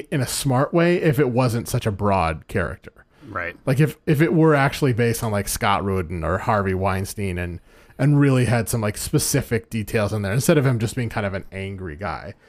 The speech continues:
Speaker 1: And I think, like, what makes a lot of this movie funny is that he's got Cruise doing that part, who you don't usually see. He's got De-, Robert Downey Junior, um, doing,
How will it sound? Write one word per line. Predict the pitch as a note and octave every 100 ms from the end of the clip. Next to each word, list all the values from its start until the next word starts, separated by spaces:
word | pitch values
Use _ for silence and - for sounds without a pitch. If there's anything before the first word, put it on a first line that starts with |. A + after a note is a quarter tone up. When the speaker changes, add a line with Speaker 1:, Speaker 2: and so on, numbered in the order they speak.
| _ -
Speaker 1:
And | G3+
I |
think, | A3+ A#3
like, | G3 C3+
what | D3+ B2+
makes | D3+ C#3+ -
a |
lot | B2+ B2+ C#3
of | C3 A#2
this | A2+ -
movie | A#2+ G#2+
funny | - G3+ A3+ B2+ B2
is | A2+ G#2
that | A#2+ A#2 - _ _ _
he's | - D#3+ D3 G#2+
got | C3+ C3 C3 - _ _ _ _ -
Cruise | - G3 D#3 D3 A#2+
doing | C3 A2+ G#2
that | E2
part, | - F2+ -
who | C3+
you | C3+
don't | B2+ B2
usually | A2+ A2 G2+
see. | G#2+ G#2
He's | G#2+
got | C#3 A#2
De-, | C#3 C#3
Robert | D3 C#3+ D3+
Downey | C#3+ C#3 C3
Junior, | A2+ C#3 C3+ B2 A2+ G#2+ - _ _ _ _ _
um, | A2+ A2 G#2+ G2+ G#2 - _ _ _ _ C#3+
doing, | C3+ C3 B2+ A#2+ A2+